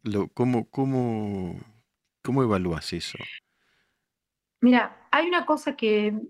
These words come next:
Speaker 2: digo, decir, yo hice, yo hice mi, mi carrera de grado, la hice en Buenos Aires, en, en la Universidad Argentina, eh, hice un máster en Nueva York, eh,
Speaker 1: Claro.
Speaker 2: porque me mandó Clarín,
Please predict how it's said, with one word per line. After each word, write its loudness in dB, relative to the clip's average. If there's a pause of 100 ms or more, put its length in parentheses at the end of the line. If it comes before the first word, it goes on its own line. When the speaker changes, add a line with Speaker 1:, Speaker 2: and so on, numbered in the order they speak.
Speaker 2:
digo, 2
decir, 2
yo 4
hice, 4
yo 4
hice 2
mi, 2 (300)
mi 4
carrera 4
de 2
grado, 2
la -8
hice -10
en 0
Buenos -2
Aires, 4 (640)
en, 0
en 2
la 6
Universidad 2
Argentina, 4 (400)
eh, -2
hice 4
un 6
máster 4
en 8
Nueva 2
York, 2
eh, -14
Speaker 1:
Claro. 4
Speaker 2:
porque -4
me 2
mandó 4
Clarín, 4